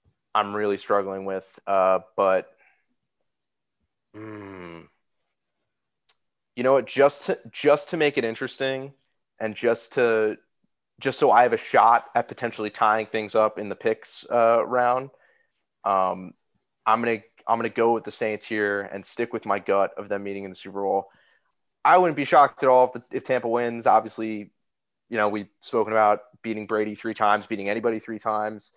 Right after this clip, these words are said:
Um, so at risk of falling even further behind in this picks matchup, I'm gonna just roll the dice and try to make it a little bit different and, uh,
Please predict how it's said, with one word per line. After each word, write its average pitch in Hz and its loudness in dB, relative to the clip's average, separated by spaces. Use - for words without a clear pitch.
Um, 90 -4
so 90 -2
at 113 4
risk 127 0
of 123 -2
falling 120 4
even 113 -4
further 117 -2
behind 107 2
in 104 -10
this 101 -10
picks - -4
matchup, 104 -2
I'm 104 -6
gonna 101 -6
just - -14
roll 127 2
the 117 -4
dice 117 2
and 113 -14
try 120 2
to 113 -4
make 113 -4
it 110 -6
a 104 -8
little 107 -2
bit 101 -8
different 107 -6
and, 98 -8
uh, 92 -2